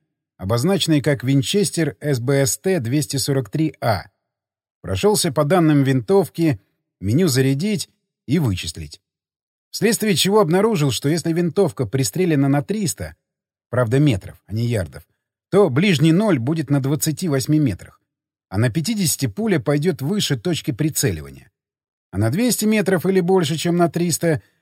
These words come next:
эту винтовку никто прицеливать не будет.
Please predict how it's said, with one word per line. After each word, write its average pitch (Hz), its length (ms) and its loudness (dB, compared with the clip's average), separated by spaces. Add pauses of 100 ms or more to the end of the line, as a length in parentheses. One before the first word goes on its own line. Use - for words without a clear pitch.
(100)
эту 190 260 2
винтовку 180 540 4
никто 165 360 0
прицеливать 151 640 -2
не 131 140 4
будет. 87 440 -6